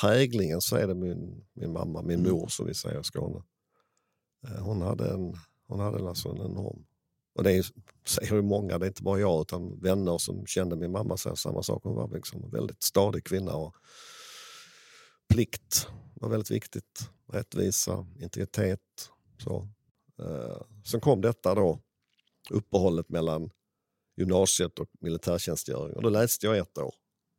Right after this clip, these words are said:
Speaker 1: Och det gick ju bra. Det var faktiskt mycket lättare. Hänger det också ihop med att man mognade som människa?
Speaker 2: Då hade du inte förväntat dig det, att det skulle vara lätt? Var du förvånad över att det gick
Speaker 1: Nej, men
Speaker 2: bra?
Speaker 1: universitetet var så främmande.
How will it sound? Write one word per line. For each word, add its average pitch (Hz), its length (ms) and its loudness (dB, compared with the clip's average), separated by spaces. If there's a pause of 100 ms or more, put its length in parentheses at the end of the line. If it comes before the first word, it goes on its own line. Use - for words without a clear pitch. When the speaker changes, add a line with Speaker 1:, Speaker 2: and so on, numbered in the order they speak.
(460)
Speaker 1:
Och 131 60 -6
det 127 60 2
gick 113 120 0
ju 110 80 6
bra. 135 300 2 (340)
Det 117 100 -4
var 117 100 2
faktiskt 123 200 0
mycket 120 220 -2
lättare. - 440 -4 (720)
Hänger 107 360 -4
det 113 40 2
också 117 340 -2
ihop 117 160 0
med 101 100 0
att 98 60 -6
man 101 160 0
mognade 101 440 2
som 95 140 -4
människa? 101 540 -2 (540)
Speaker 2:
Då 120 60 0
hade 139 280 6
du 151 60 2
inte 160 140 -2
förväntat 143 460 0
dig 170 80 2
det, 160 100 2
att 120 60 6
det 143 100 8
skulle 131 180 6
vara 160 120 4
lätt? 110 260 -2
Var - 120 4
du - 60 8
förvånad 127 540 4
över 143 220 2
att 113 80 0
det 117 60 -6
gick 104 100 -6
Speaker 1:
Nej, 120 80 0
men 117 80 4
Speaker 2:
bra? 127 60 6
Speaker 1:
universitetet 123 600 4
var 135 80 0
så 120 100 -4
främmande. 120 540 0